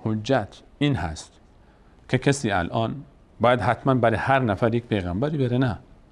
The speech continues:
همین که الان اسم اسلام در دنیای ما منتشر است و می‌دانن که اسلامی هست، می‌دانن که مسجدی هست، می‌دانن که عده‌ای که حتی عیسی و موسی پیامبرانی بودن،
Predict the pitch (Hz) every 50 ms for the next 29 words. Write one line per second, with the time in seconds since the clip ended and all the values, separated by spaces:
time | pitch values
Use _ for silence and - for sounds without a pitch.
0 | - - - - - - - - - - - - - 160 180 190 190 165 - 160
1 | 135 117 - - 127 131 - 156 - - - _ _ _ - - - - 175 175
2 | - 180 160 156 139 - - 151 151 151 147 139 131 123 113 117 110 113 127 139
3 | 139 135 131 123 120 107 92 - 101 87 - - 107 78 76 - - - - -
4 | - - - - _ _ _ _ _ _ - - - - - - - - - 110
5 | 127 151 151 127 113 104 95 90 - - 98 - - 127 123 110 92 80 80 71
6 | - - - - - - _ _ _ _ - 131 131 123 123 117 117 117 - 127
7 | 110 101 92 - - - 151 117 87 80 80 - - - - - - - - -
8 | - - 131 131 120 113 107 107 107 107 - 120 113 - - - - - - -
9 | - - - - - 113 101 101 107 123 135 135 127 131 - 117 123 123 - -
10 | 131 - - 131 117 - - 151 135 - - - - - 104 110 107 110 110 110
11 | - - 151 - - - - - - - 101 113 113 113 110 104 117 143 143 120
12 | 87 82 82 76 76